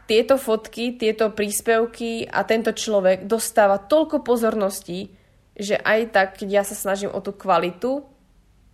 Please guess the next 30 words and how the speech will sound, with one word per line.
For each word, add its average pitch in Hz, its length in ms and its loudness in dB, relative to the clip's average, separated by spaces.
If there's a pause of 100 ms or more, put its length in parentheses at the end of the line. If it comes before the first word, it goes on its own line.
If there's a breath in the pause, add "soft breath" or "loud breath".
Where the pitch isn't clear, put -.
(140)
sa - 480 -2 (380)
to 196 80 -4
zanikne. 196 640 0 (760)
A 208 160 -6
to 247 140 2
je 240 80 4
na 233 80 4
tom 240 180 0
najhoršie, 214 480 2
že 185 80 -2
potom 208 320 -2
vlastne, 214 400 -2 (560 soft breath)
a, 185 560 0 (880)
je 247 160 -2
spôsobené 240 720 2
to, 254 220 2
že 208 340 4
ja 208 320 4
sama, 240 480 -2 (320)
je 247 140 0
to 285 100 2
proste 294 220 2
realita, 196 420 4
ja 220 160 2
sama 262 320 0
sa 233 140 0
musím 233 260 -2
vyrovnávať 226 480 2
s - 140 -10
tým, 202 220 -4